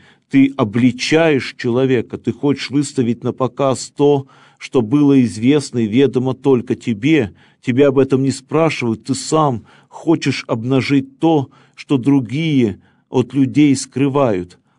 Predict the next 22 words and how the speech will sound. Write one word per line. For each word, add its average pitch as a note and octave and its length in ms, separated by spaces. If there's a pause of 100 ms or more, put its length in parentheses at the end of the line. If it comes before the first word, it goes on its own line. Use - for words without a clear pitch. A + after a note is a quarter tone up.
А A#2+ 260 (120)
сам B2 560
бы A2+ 320
каждый A2+ 500
человек B2 560
хотел, C3 640 (260)
чтоб - 320 (380)
про C#3 120
него C#3 640 (340)
то, D3+ 180
что - 300
он C3+ 380
не C3 100
хотел C#3 580
бы A2 180
открывать A#2+ 540
всем, D3+ 480 (300)
кто-то C#3 520
будет, B2 480
став C3 340
случайным A#2+ 540
свидетелем, A#2+ 720